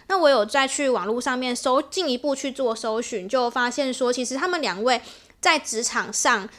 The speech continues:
都是有一定的经验的，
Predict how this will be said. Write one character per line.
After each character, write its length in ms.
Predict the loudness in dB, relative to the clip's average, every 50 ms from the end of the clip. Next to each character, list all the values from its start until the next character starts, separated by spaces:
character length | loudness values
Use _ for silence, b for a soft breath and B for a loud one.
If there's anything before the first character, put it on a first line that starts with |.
| B B B _
都 180 | 4 4 4
是 440 | 4 0 0 0 2 0 0 -2 -6 _ _ _
有 180 | 0 0 0 0
一 100 | 0 -6
定 180 | -4 -2 -2 0
的 120 | 0 -2
经 300 | -2 -2 -4 -2 0 0
验 220 | 0 -2 -2 -4 -8
的， 220 | -8 -8 -8 -10